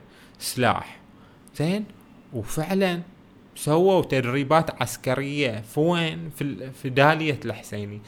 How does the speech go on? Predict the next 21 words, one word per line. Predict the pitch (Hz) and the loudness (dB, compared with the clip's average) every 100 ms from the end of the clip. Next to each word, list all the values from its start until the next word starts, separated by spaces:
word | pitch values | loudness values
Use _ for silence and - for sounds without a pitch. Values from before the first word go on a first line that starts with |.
| - - | -20 -14
دالية | 104 101 120 135 131 | -6 2 4 4 2
الزراعة. | 101 98 90 113 120 117 120 113 - - - - | 0 -4 -2 0 2 0 -2 -4 -10 -20 -20 -16
زين، | - 135 170 - - | -10 -8 -10 -14 -20
سووا، | - 113 117 113 - | -12 -8 -2 -2 -4
سووا | - 120 117 | -8 -6 -4
فيها | 117 120 | -4 -4
تدريبات | 120 - 113 120 113 131 127 120 | -2 -2 0 0 2 2 0 -6
عسكرية، | - - 120 123 120 98 | -8 -4 -2 -2 -4 -4
وجهزوا | 78 110 127 120 123 104 110 | -6 0 0 0 -2 -2 -2
لهم | 110 113 107 | -2 -4 -6
ثياب | 104 120 110 - | -6 -2 -2 -2
عسكرية | 104 - 120 117 135 135 | -8 -6 -6 -4 -4 -4
نفس | 107 - - - - - - | -6 -10 -18 -20 -20 -20 -12
ثياب | - 113 107 | -2 0 0
الفلسطينيين. | 107 - 107 104 - 104 101 104 127 180 214 - - - - - - - - | -2 -6 -6 -6 -6 -4 -4 -2 -2 0 -2 -8 -20 -20 -20 -20 -20 -14 -10
وفعلًا | 107 165 175 214 185 | -2 0 2 4 6
راحوا، | 185 214 - 185 151 - - - - | 6 6 6 2 2 -2 -18 -14 0
راحوا | 170 160 151 | 0 4 4
بالباخرة | 117 117 107 139 147 143 131 | 4 0 4 4 4 0 0
إلى | - 139 | 0 0
البصرة. | 123 117 151 - 139 131 | 2 2 0 0 -2 -2